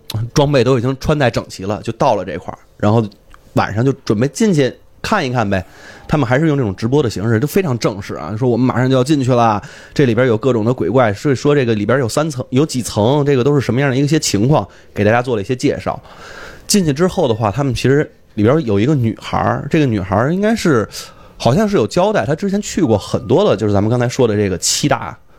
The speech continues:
闹鬼圣地，她都去过了，都没事儿。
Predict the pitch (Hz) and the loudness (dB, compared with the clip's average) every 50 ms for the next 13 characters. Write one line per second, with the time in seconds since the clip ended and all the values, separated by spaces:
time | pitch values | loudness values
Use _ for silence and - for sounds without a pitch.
0 | - - - 123 113 101 - - - 120 107 107 113 110 92 - - - - - | -20 -6 -2 -2 0 0 -2 -4 -4 -4 -2 -2 -2 -4 -4 -6 -10 -18 -20 -20
1 | - - - - - - - 151 151 165 160 - - 147 107 78 - 52 - - | -20 -20 -20 -20 -18 -4 -2 0 0 0 0 0 -2 -2 -2 -2 -4 -6 -8 -8
2 | - - 165 175 180 175 - - | -4 -2 0 0 0 0 -2 -6